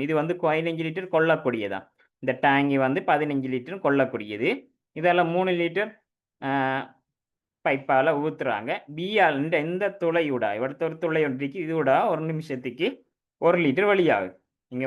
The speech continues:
ஒரு நிமிஷத்துக்கு வந்து மூணு லிட்டர் போகக்குள்ள இங்க ஒரு லிட்டர் வெளியாகுது. ரைட். இதை வந்து தரப்பட்டிருக்குது. மேலும் காலை எட்டு மணிக்கு ஏனும் நீர்க்குழாயூடாக நீர் நிரம்ப, நிரப்ப ஆரம்பிக்கிறாங்க.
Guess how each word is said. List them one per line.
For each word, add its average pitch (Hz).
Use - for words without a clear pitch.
ஒரு 143
நிமிஷத்துக்கு 185
வந்து 175
மூணு 185
லிட்டர் 160
போகக்குள்ள 139
இங்க 196
ஒரு 165
லிட்டர் 180
வெளியாகுது. 131
ரைட். 131
இதை 190
வந்து 180
தரப்பட்டிருக்குது. 135
மேலும் 120
காலை 185
எட்டு 170
மணிக்கு 165
ஏனும் 180
நீர்க்குழாயூடாக 151
நீர் 175
நிரம்ப, 160
நிரப்ப 156
ஆரம்பிக்கிறாங்க. 120